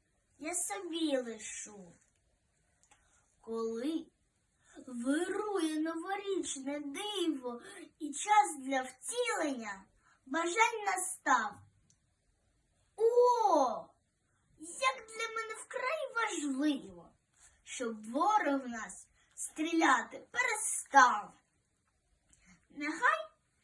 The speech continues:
здійсниться кожна наша мрія, а зараз вона в усіх одна і в серці тихо жевріє надія, що перемога прийде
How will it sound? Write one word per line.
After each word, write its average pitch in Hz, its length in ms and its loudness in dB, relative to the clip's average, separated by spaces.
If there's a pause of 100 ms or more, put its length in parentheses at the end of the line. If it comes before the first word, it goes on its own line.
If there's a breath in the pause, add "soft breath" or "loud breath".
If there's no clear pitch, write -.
(180)
здійсниться 349 1120 -4 (540 soft breath)
кожна 427 840 0
наша 381 340 -2
мрія, 262 800 -2 (260 soft breath)
а 240 160 -4
зараз 254 720 2
вона 226 380 -8
в 233 40 -18
усіх - 680 -6
одна 226 680 -6 (440 soft breath)
і 262 120 -6
в 233 80 -10
серці 220 880 -6 (680)
тихо 359 560 -6
жевріє 226 880 -8
надія, 202 760 -16 (640 soft breath)
що - 240 -10
перемога 415 580 4 (140)
прийде 302 800 0